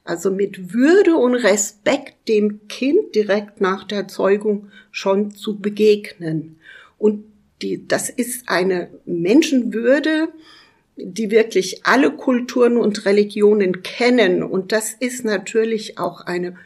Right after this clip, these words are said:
positive Macht, die wir in der Hand haben. Und das ist so eine große Macht,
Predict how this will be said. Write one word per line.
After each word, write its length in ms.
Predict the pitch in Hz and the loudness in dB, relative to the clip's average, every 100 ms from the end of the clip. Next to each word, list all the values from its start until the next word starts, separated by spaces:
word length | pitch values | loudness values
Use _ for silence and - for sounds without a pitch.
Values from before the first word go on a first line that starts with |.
| _ _ | _ _
positive 760 | - 294 294 214 - 202 190 160 | 0 0 0 -4 -4 -6 -4 -8
Macht, 640 | 170 165 214 - - - - - - - | -4 -2 -2 -6 -16 -20 -20 -20 -20 -16
die 300 | 185 233 208 | -4 -4 0
wir 180 | 214 196 | 2 2
in 220 | 196 185 | 2 -2
der 240 | 180 160 | -2 -2
Hand 420 | 285 311 - - - | -2 -2 -4 -12 -10
haben. 400 | 151 143 143 139 _ _ _ - - - | -10 -10 -14 -16 _ _ _ -20 -20 -8
Und 180 | 196 202 | -4 -2
das 160 | 208 | -2
ist 240 | - 214 - | -2 -6 -2
so 120 | 254 | 4
eine 140 | 339 330 | 4 4
große 420 | - 196 220 202 | 0 0 2 0
Macht, 600 | 180 185 330 - - | 0 2 0 -4 -16